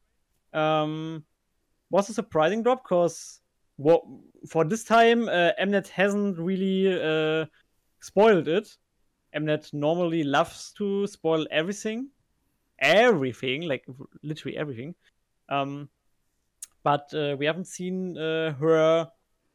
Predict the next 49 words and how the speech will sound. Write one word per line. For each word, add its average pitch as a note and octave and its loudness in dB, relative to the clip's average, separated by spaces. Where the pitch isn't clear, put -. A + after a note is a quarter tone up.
yeah, E3+ 2
thinking F3+ 0
about D#3 2
to D#3 -8
taking D3+ -6
P - -20
T A#2+ -20
T D#3+ -12
somehow A#2+ -8
in, A#2+ -12
into B2+ -12
this. E3 -8
Um, C3+ -8
yeah, A#3+ 2
but D#3+ 0
she F3 -10
did G#3+ 0
for E3 2
a - 0
little E3+ 0
short C#3 -6
time, C3+ 0
just D3 -4
for D#3 -2
the C#3 -2
dance C3 -4
break. C#3 -4
But, C#3+ 0
uh, C3+ -2
in B2+ -8
my C3 0
opinion, B2+ -6
it A#2+ -20
was B2+ -8
such - -6
a A3 -6
cool F#3 -6
thing. D3+ -10
After F#3 -2
the F#3+ -4
dance G3+ -2
break, G#3 0
she - -6
was D#3+ 0
going E3 0
into E3 -8
the C#3+ 0
bridge, F#3 2
and, D3+ 0